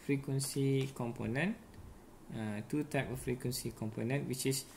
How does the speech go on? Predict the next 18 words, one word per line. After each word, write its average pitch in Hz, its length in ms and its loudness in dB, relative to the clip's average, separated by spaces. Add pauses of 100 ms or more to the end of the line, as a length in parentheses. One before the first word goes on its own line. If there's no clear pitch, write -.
(240)
the 120 80 2
first 139 340 0
one 139 300 6
is, 123 720 2 (400)
uh, 113 320 -2
our 110 320 4
sinusoid 123 640 -2
signal. 147 560 0 (1040)
Uh, - 400 -8
so - 320 -4
where 107 160 -6
is 110 160 -6
it? - 240 -4
Our 110 160 -6
sinusoid 123 640 -8
signal. 165 480 -2 (720)
Okay, 147 400 -2 (560)
so - 240 -6